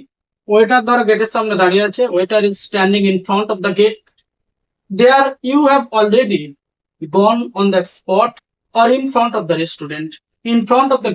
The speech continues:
gate of the restaurant। ওয়েটার প্রথমে তোমাকে কি বলবে, আমি বাংলাতেই বলছি তোমাদের বোঝার সুবিধার্থে। ওয়েটার কি বলবে? "ওয়েলকাম স্যার।" তাহলে এখানে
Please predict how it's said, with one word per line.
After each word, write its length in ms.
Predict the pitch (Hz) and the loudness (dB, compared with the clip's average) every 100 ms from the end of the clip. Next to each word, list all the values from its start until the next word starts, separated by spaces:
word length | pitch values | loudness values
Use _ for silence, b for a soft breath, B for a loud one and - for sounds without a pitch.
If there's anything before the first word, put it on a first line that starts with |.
| 202 | -2
gate 180 | 220 214 | -2 -2
of 60 | 175 | -4
the 80 | 156 | -4
restaurant। 440 | 156 - 151 160 165 - _ _ _ _ _ _ _ _ _ _ _ _ _ _ _ _ _ | -6 -10 -12 -14 -14 -16 _ _ _ _ _ _ _ _ _ _ _ _ _ _ _ _ _
ওয়েটার 380 | 220 262 294 302 294 - _ _ | 2 2 4 2 0 -12 _ _
প্রথমে 260 | 240 247 269 254 | -2 0 0 0
তোমাকে 220 | 254 254 254 | -2 -4 -4
কি 80 | 233 | 0
বলবে, 140 | 240 247 | 2 2
আমি 100 | 240 202 | 0 0
বাংলাতেই 320 | 202 208 233 | 0 -2 -4
বলছি 160 | 220 233 202 | -6 -6 -2
তোমাদের 220 | 196 190 | 0 0
বোঝার 240 | 180 208 208 | 0 -2 -2
সুবিধার্থে। 440 | 208 208 208 240 254 _ _ _ _ _ _ _ _ _ _ _ _ _ _ _ _ | -4 -2 -4 -6 -10 _ _ _ _ _ _ _ _ _ _ _ _ _ _ _ _
ওয়েটার 280 | 220 233 269 254 | 0 2 2 0
কি 60 | 254 | -2
বলবে? 200 | 254 254 311 - _ _ _ _ _ _ | 0 0 -2 -4 _ _ _ _ _ _
"ওয়েলকাম 400 | 196 214 208 185 180 | -4 -2 0 0 -2
স্যার।" 180 | 165 143 - - _ _ _ _ _ _ _ _ _ _ _ _ _ _ | -6 -10 -16 -20 _ _ _ _ _ _ _ _ _ _ _ _ _ _
তাহলে 180 | - 226 233 | 0 0 2
এখানে 200 | 269 | 2